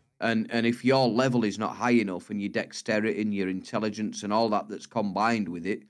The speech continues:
you don't roll a big enough number, it goes wrong. And it is highly frustrating, but what a game. And it has proper,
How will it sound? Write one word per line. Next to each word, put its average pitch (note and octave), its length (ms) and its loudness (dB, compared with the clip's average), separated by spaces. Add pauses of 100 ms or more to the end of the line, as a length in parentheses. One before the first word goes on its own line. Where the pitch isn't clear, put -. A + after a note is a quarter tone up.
(340)
you G#2 120 -2
don't A#2 200 4
roll G#2+ 440 2 (300)
a G2+ 60 -4
big G2+ 160 0
enough G2+ 200 -4
number, G#2+ 460 -2 (260)
it G2 140 -4
goes A#2+ 220 2
wrong. B2 400 0 (540)
And A2 120 0
it A2+ 100 0
is - 520 2 (180)
highly C#3 500 2
frustrating, G2+ 680 -2
but - 260 -8
what A#2 260 0
a D#2 40 -12
game. F#2 400 -8 (100)
And G2 100 -6
it E2+ 80 -6
has F#2+ 200 -6
proper, G2+ 540 -6